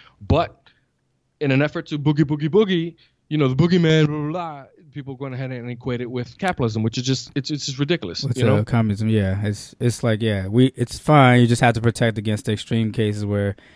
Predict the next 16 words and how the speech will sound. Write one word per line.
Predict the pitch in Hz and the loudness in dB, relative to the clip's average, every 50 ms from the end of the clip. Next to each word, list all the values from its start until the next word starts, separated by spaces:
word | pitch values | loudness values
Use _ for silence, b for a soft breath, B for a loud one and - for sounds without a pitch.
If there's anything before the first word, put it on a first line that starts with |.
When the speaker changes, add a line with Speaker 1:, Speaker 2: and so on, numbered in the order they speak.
| b b b | b b b
Speaker 2:
it's | - - | -2 2
like | 123 117 110 | 4 4 6
Speaker 1:
Yes. | 104 | 6
Speaker 2:
money | 113 117 127 127 127 127 | 8 10 10 12 12 12
Speaker 1:
Social- | 123 113 113 | 10 10 10
Speaker 2:
over | 117 113 113 | 8 8 6
everything, | 113 110 110 110 - 110 104 104 98 98 98 98 - _ _ _ _ _ _ _ | 6 6 4 2 0 -2 -4 -4 -6 -8 -10 -14 -16 _ _ _ _ _ _ _
which | - 135 165 | -4 -2 -2
Speaker 1:
Yes, | 165 123 110 104 101 104 | 0 0 -2 -4 -4 -2
Speaker 2:
is | 104 101 | -2 0
Speaker 1:
socialism | - - 107 107 - 180 175 147 107 | 2 4 4 4 4 4 4 4 4
Speaker 2:
not | 98 | 2
true. | 98 | 2
Speaker 1:
attempts | 98 - - 175 156 151 - - | -2 -2 -4 -2 -2 -2 -4 -6
to | 151 | -6
f-, | 131 - - | -6 -8 -10